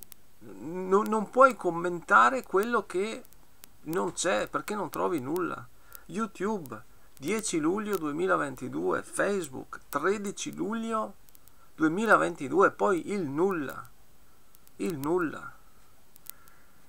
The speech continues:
Eh, buon giro a tutte.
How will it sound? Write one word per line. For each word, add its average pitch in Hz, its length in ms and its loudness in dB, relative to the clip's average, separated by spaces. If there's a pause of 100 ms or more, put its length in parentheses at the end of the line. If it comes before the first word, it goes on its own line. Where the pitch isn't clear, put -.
(320)
Eh, - 320 -16 (1800)
buon 170 240 4
giro 175 240 6
a - 20 4
tutte. 208 500 -2